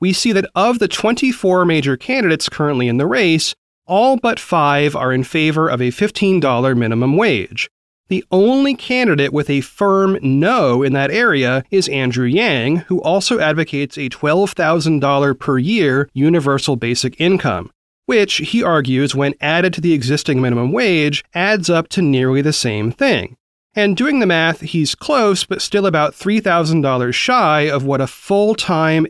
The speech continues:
every single day of the year, forty hours a week employee could make at the federal minimum versus a fifteen dollar rate.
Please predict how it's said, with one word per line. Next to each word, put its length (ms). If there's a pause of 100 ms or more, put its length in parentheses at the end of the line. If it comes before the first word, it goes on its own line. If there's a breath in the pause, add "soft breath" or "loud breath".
every 340
single 460
day 240
of 80
the 80
year, 320
forty 400
hours 260
a 60
week 260
employee 640 (100)
could 280
make 320
at 140
the 80
federal 360
minimum 520 (320)
versus 640
a 180
fifteen 540
dollar 360
rate. 460